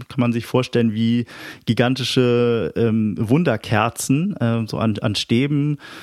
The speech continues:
an langen Stäben und dann davon ausgehend wie bei so einem Regenschirm, äh, so, so Stangen. Und, äh, diese haben sie dann in Brand gesetzt und sind da, äh,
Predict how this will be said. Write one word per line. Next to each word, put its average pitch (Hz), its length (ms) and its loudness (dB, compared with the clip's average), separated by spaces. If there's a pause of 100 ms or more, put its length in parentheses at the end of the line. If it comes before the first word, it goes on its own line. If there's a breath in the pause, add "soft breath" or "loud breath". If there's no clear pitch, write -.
(320 loud breath)
an 113 140 2
langen 113 200 0
Stäben 143 400 2
und 123 200 0
dann 117 340 2
davon 117 400 0
ausgehend 120 520 0
wie 123 100 0
bei 113 180 2
so 113 120 -2
einem 110 100 2
Regenschirm, 107 1000 0
äh, 104 340 -2
so, 113 200 -2
so 113 160 -2
Stangen. 135 480 0
Und, 113 320 -2
äh, 110 140 0
diese 120 340 -2
haben 120 220 0
sie 117 120 -4
dann 113 200 2
in 113 140 0
Brand 113 280 0
gesetzt 135 340 -2
und 120 120 0
sind 120 200 0
da, 117 360 0
äh, 113 200 -6